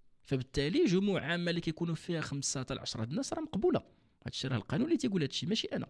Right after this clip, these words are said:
وكتكون طبيعه الحال التباعد الاجتماعي وك-، ال-، ال-، ال-، الى غير ذلك، ممكن جدا انها تدار في مكان عام، اخذا بعين الاعتبار الاحتياطات، وتكون هناك الانابات، ولا تكون هناك بطبيعه الحال دوك التفويضات ديال الناس، لي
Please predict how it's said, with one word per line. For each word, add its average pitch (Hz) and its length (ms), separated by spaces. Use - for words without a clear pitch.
وكتكون 156 480
طبيعه 131 280
الحال - 160
التباعد 117 380
الاجتماعي 110 580
وك-، 160 140
ال-، - 100
ال-، 107 360
ال-، 101 160
الى 117 180
غير 107 220
ذلك، 107 420
ممكن 160 460
جدا - 600
انها 117 360
تدار 123 480
في - 120
مكان 151 440
عام، 143 640
اخذا 156 260
بعين 127 200
الاعتبار 120 360
الاحتياطات، - 680
وتكون 196 360
هناك 156 280
الانابات، 127 600
ولا 131 80
تكون - 260
هناك 120 360
بطبيعه - 380
الحال 104 200
دوك - 120
التفويضات 113 560
ديال 107 160
الناس، 185 340
لي - 100